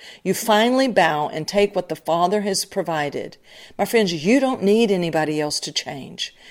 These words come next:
You don't need anybody else to get it. You don't need to hold people's feet to the fire, because you will be living in newness of life. You will be living different, and therefore, trust me, you won't be trying to trust people who are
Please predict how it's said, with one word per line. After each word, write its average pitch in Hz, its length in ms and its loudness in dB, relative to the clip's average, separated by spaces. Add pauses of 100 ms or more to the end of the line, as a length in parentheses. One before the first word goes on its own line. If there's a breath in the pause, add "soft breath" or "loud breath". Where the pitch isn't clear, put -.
(360 loud breath)
You 233 160 6
don't 262 220 4
need 233 260 6
anybody 170 560 2
else 156 200 -4
to - 120 -4
get 151 280 -2
it. - 260 -8 (460 soft breath)
You 254 160 4
don't 311 260 4
need 202 400 4
to 170 140 -4
hold 170 240 2
people's 165 380 -2
feet - 360 -4
to 185 140 -2
the 156 100 -2
fire, 160 640 -6 (420 soft breath)
because 185 380 0
you 233 420 6
will 185 260 6
be 165 180 2
living 160 580 4
in 170 300 -4
newness 185 400 2
of 160 100 -2
life. 147 340 -2
You 277 500 4
will 285 200 8
be 180 180 4
living 165 460 0
different, 165 600 -2 (260 loud breath)
and 185 180 2
therefore, 185 800 6 (240 loud breath)
trust 220 340 4
me, 160 240 -8 (260 soft breath)
you 196 160 4
won't 214 300 6
be 220 140 2
trying 202 360 0
to 180 80 0
trust 208 460 2
people 233 380 0
who 175 200 0
are 175 240 0